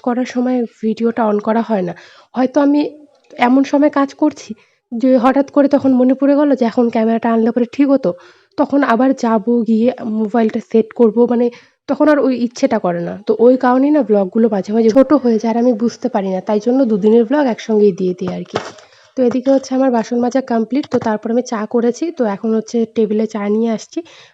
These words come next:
আমি আর তোমাদের দাদাভাই দুজনে একসঙ্গে খাবো, আর বাবাকে চা দেওয়া হয়ে গেছে, বাবার খাওয়া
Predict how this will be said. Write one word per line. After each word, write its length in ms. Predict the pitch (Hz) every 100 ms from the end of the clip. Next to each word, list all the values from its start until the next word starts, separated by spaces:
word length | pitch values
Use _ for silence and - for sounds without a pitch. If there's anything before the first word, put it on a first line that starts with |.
| -
আমি 220 | 220 247 262
আর 100 | 254
তোমাদের 280 | 214 214 226
দাদাভাই 340 | 202 196 220
দুজনে 340 | 247 208 214 226
একসঙ্গে 420 | 214 - 214 226
খাবো, 280 | 233 - 202 247
আর 160 | 202 202
বাবাকে 340 | 196 202 226
চা 160 | 220 196
দেওয়া 220 | 185 208
হয়ে 240 | 208 202 202
গেছে, 220 | 208 196 226
বাবার 260 | 196 202
খাওয়া 300 | 214 208 208